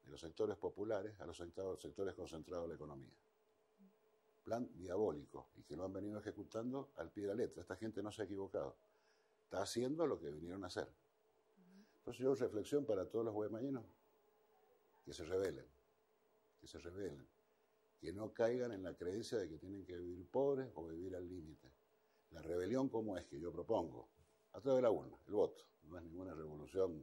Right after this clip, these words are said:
violenta, ni nada. La revolución del voto, la rebelión del voto. Todos tenemos derecho a vivir mejor. Todos tenemos derecho a que haya movilidad social ascendente.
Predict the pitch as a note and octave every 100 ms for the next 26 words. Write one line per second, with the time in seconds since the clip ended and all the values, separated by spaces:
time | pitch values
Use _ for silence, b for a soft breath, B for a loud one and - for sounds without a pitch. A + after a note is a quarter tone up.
0 | - - - G#2+ - B2+ - F#2+ - b
1 | b b b b _ _ _ D#2+ E2 F2
2 | E2+ - A2 G#2+ G#2 F2+ - D#2+ E2 E2+
3 | F2 G2+ G2+ G2+ F2+ - - _ b b
4 | b - C3+ C#3 B2+ A2+ A#2+ A#2 G#2+ B2
5 | C3+ F#2+ E2 - _ D2+ E2 F2+ F#2+ F2+
6 | - D2+ - _ b b - - A2+ A#2
7 | A2+ A2+ A2 G2 G2 C#3 - E2+ F#2+ G2+
8 | G2 F#2 E2+ F#2 F2+ F2+ G2 F#2+ E2+ F#2
9 | F2+ C#2